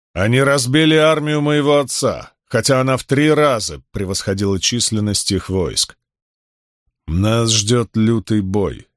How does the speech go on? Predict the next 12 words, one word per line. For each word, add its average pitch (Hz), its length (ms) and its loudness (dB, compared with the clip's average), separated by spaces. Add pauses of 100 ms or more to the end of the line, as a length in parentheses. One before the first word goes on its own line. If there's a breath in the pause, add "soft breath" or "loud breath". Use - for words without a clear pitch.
несмотря 104 580 -2
на 101 140 -4
все 117 280 0
принятые 98 540 -4
мной 85 260 -4
меры». 71 420 -6 (1200)
Навас 165 380 0
выдул 156 260 0
струю 131 440 0
воздуха 117 460 -2
через 101 320 -4
губы, 123 340 0